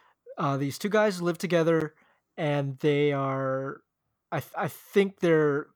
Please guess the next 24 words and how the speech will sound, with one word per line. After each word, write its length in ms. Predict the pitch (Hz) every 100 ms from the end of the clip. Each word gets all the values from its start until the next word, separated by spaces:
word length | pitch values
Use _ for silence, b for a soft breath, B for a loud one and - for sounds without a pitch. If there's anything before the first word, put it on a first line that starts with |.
| _ _ _
they 120 | 170 151
felt 340 | 190 180 -
their 120 | 156
home 320 | - 160 160
had 180 | 151 151
a 60 | 135
really 680 | 131 143 147 139 135 131 _ -
college 500 | - 143 143 131 -
dormy 340 | 143 143 147
feel 320 | - 143 143
to 220 | 143 185 180
it. 180 | 190 - _ _ _ _ _ _ _ _ -
And 480 | 143 135 135 135 -
it 120 | 202
was 180 | 220 247
actually 260 | 320 311
very 840 | 220 123 160 190 196 190 180 170 _ _ _ -
clean, 480 | - 180 220 143 143
and 160 | 160
it 100 | 143
seemed 300 | - 196 208
to 100 | 170
be 160 | 143 131
very 360 | 131 127 127